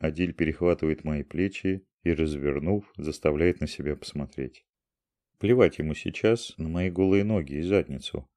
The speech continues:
Он собирается выбить из меня ответ. «Не молчи. Это он тебя? Заяц этот злоебучий?» Я кручу головой. Не потому, что хочу возразить, а из-за растущего протеста.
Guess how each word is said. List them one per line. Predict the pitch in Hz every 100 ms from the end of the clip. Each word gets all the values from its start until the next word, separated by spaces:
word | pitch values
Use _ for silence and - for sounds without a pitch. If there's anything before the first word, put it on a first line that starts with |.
| _
Он | 80 76
собирается | - 71 73 92 98 - 87 85 78
выбить | 69 82 80 -
из | 71
меня | 69 69 71 78 71
ответ. | - - 65 64 - _ _ _ _ _ _ -
«Не | 73
молчи. | 76 87 - - 76 73 _ _ _ -
Это | 80 -
он | 98 127
тебя? | 98 87 76 60 _ _ -
Заяц | 73 80 98 123 -
этот | 110 90 71
злоебучий?» | 78 90 98 90 78 - - - _ _ _ _ _ -
Я | 73
кручу | 76 82 80 78
головой. | 71 71 71 62 60 _ _ _ _ _ _
Не | 73
потому, | 69 87 110 117
что | - -
хочу | - 78 - 76
возразить, | 76 87 95 87 - _ _ _
а | 76
из-за | 71 73
растущего | 69 - 95 101 - 78
протеста. | 76 76 - - - _ -